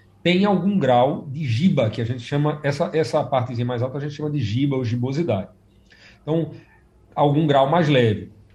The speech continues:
Então, na dúvida, esse teste de Adams, em países mais desenvolvidos, os professores da escola,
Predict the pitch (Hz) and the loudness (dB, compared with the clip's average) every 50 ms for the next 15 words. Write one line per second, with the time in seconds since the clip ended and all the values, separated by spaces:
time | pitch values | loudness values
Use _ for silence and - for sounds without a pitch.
0 | _ _ - 143 160 160 202 214 160 165 208 208 160 139 117 101 - - 196 208 | _ _ -10 -8 -2 -2 -2 0 2 2 2 0 0 -2 -2 -4 -2 -2 -2 -2
1 | - 247 - - 196 233 233 190 - 165 147 127 117 131 139 143 127 123 113 101 | -2 -6 -4 -2 -2 -2 -2 -2 -4 -6 -4 -2 -2 0 -2 -2 -2 -4 -8 -8
2 | 98 - _ _ _ _ _ _ _ 156 196 196 214 208 147 139 135 123 117 113 | -8 -12 _ _ _ _ _ _ _ -4 -2 0 0 0 0 0 0 -2 -2 -2
3 | 107 98 - - - _ _ _ _ _ - 104 123 143 151 143 139 135 123 117 | -4 -6 -8 -14 -20 _ _ _ _ _ -14 -6 -2 -2 -2 -2 -2 -4 -6 -6
4 | 131 123 117 113 101 95 101 113 143 156 135 113 101 98 - - _ _ - _ | -4 -4 -4 -4 -6 -6 -6 -4 -4 -2 -2 -2 -4 -6 -8 -16 _ _ -20 _
5 | _ _ 147 143 147 143 240 220 220 196 220 196 - - - 202 214 240 254 262 | _ _ -4 -4 -4 -2 0 0 2 2 2 0 0 -2 -2 0 4 6 6 6
6 | 285 - 190 151 180 185 165 156 151 - - - 123 113 107 107 107 113 117 | 4 2 0 2 2 2 2 2 -2 -6 -6 -4 -2 -2 0 0 -2 -2 -4